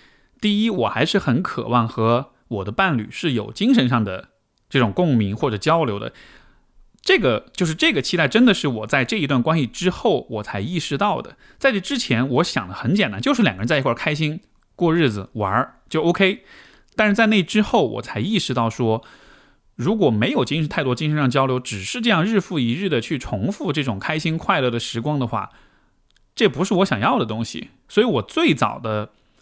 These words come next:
这种对精神交流的这种，呃，需要，就是从这个地方开始的。因为当时我刚，呃，大二吧，应该，我刚开始学心理学，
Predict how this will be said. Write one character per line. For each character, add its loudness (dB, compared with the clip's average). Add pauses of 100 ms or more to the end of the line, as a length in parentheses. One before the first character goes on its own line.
(120)
这 0
种 2
对 2
精 2
神 2
交 4
流 0
的 0
这 -2
种， -4 (380)
呃， 0
需 -8
要， 2
就 -2
是 0
从 2
这 2
个 0
地 0
方 2
开 -4
始 -10
的。 -14 (320)
因 4
为 4
当 4
时 0
我 0
刚， 0 (120)
呃， 2
大 0
二 4
吧， -2
应 -2
该， 0
我 -4
刚 0
开 2
始 0
学 -2
心 -4
理 -2
学， -6